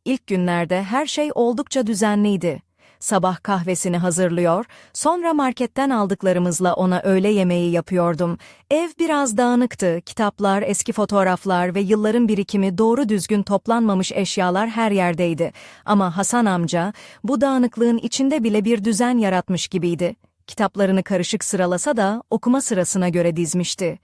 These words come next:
Bardakların altları aşağıya doğru çevrilmişti bulaşık rafında. İnce detaylara gösterdiği bu özen, onun yaşadığı hayata tutunduğunu gösteriyordu. Bir öğleden sonra, mutfakta çorba hazırlarken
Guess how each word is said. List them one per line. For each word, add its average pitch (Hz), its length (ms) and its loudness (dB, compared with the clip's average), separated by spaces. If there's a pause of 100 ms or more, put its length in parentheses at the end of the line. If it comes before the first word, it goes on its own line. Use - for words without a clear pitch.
(300)
Bardakların 208 640 0
altları 196 520 0
aşağıya 208 560 0
doğru 190 240 2
çevrilmişti 185 800 -2
bulaşık 202 400 -2
rafında. 175 520 -2 (480)
İnce 240 280 2
detaylara 220 480 2
gösterdiği 190 720 0
bu 208 140 0
özen, 196 500 0 (340)
onun 285 260 2
yaşadığı 247 500 0
hayata 196 480 0
tutunduğunu 190 640 0
gösteriyordu. 175 880 0 (320)
Bir 269 200 2
öğleden 180 440 2
sonra, 175 520 -2 (180)
mutfakta 233 500 0
çorba 220 400 0
hazırlarken 208 800 0